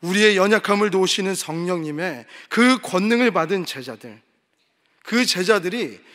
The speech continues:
사도행전 이전과 이후로 너무나도 극명하게 달라진 모습들을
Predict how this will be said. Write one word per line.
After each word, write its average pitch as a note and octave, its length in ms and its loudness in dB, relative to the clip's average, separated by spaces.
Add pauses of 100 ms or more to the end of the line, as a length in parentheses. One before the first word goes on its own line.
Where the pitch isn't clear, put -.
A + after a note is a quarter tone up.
(120)
사도행전 B3+ 640 2
이전과 A3 560 0
이후로 E3+ 460 -6
너무나도 G3+ 640 -2
극명하게 F#3 480 -6
달라진 D#3+ 420 -8
모습들을 D3 540 -12